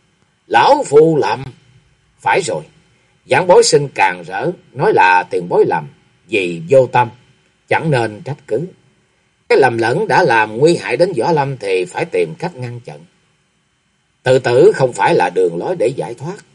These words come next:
xin tiền bối nghĩ kỹ lại. Vũ Văn Tùng trầm ngâm một lúc, rồi xúc động nói. "Nghe lời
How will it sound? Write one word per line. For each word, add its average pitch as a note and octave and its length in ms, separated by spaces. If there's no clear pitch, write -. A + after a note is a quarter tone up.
xin A2 380
tiền - 180
bối E3 200
nghĩ A2 140
kỹ - 260
lại. - 220
Vũ D3+ 160
Văn D3+ 220
Tùng G2+ 240
trầm G2+ 200
ngâm C#3+ 220
một E2 180
lúc, F3 220
rồi F2 460
xúc F#3 280
động G#2 240
nói. C3+ 180
"Nghe C#3+ 300
lời G2+ 360